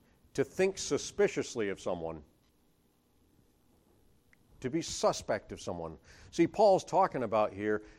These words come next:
speculative claims about somebody without any proof.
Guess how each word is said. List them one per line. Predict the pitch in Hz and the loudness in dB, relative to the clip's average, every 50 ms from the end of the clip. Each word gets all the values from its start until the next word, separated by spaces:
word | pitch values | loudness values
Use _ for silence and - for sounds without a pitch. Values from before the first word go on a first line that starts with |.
| - - | -20 -14
speculative | - - - - - - - - 196 190 - - 180 160 151 143 127 131 131 127 120 - - - - _ _ _ _ _ _ _ _ _ _ _ | -10 -8 -8 -8 -10 -6 0 0 0 0 4 4 4 6 6 6 6 6 4 4 2 0 -10 -20 -20 _ _ _ _ _ _ _ _ _ _ _
claims | - - - 160 165 165 156 135 113 98 95 98 101 - - - _ _ _ _ _ _ _ _ _ _ _ _ _ _ _ - | -6 0 2 4 4 4 4 2 0 -2 -4 -6 -8 -10 -12 -14 _ _ _ _ _ _ _ _ _ _ _ _ _ _ _ -8
about | 123 101 104 107 104 104 | -6 0 2 2 2 0
somebody | - - 131 113 107 113 110 113 | -2 -2 -2 -2 0 0 -2 -2
without | 104 104 104 113 120 120 120 | -2 -2 -2 -2 -2 -2 -4
any | 117 113 107 92 | -6 -8 -8 -10
proof. | - - - 127 117 98 80 - - - | -10 -10 -8 -6 -6 -6 -8 -12 -18 -20